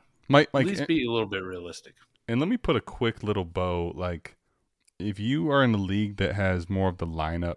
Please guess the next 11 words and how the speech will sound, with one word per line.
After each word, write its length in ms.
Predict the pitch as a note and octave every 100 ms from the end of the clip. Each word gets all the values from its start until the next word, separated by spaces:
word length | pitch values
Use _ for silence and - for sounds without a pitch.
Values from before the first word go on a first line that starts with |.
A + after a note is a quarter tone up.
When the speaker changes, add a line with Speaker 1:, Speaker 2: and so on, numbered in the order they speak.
| -
Speaker 1:
dynamics 640 | F2+ F2 F2 F2 A2 B2 -
and 100 | F2+
you 100 | F2
really 340 | E2+ F#2+ F#2+ F2
just 360 | E2+ - - _ _ _ _ _ _ _ _
haven't 340 | A#2 A2 -
seen 280 | - A2+ A2
or 100 | G2
don't 280 | G2 G2+ - _ -
believe, 600 | - F2+ G2 G#2+ E3+ - _ _ _ - _ _ _ _ - -
I, 100 | -